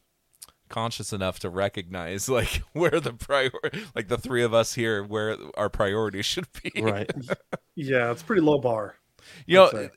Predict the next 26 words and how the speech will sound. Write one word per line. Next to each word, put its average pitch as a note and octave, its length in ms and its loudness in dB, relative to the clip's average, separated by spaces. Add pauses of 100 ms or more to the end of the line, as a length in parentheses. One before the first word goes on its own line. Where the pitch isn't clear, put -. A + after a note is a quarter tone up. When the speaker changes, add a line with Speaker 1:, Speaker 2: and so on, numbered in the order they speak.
(180)
Speaker 1:
um, C#3 420 4 (600)
and B2 100 -4
I B2 80 2
don't A2+ 160 0
care F#2+ 160 0
because F#2+ 300 -6
he G2+ 80 -6
doesn't F2+ 200 -6
watch E2+ 220 -6
this - 220 -14 (180)
show. D#2+ 300 -8
I E2+ 40 -10
know D#2+ 140 -12
that. D#2+ 200 -6 (340)
But A2+ 180 4
I A#2 80 6
had C3+ 180 4 (280)
a G#2 80 0
boss, A2 580 6
uh, F#2+ 520 0 (200)
a G2+ 80 -8
previous G#2 440 -4
job G2+ 440 2
that F2+ 280 -2 (360)
there G#2 160 0
was G2 400 0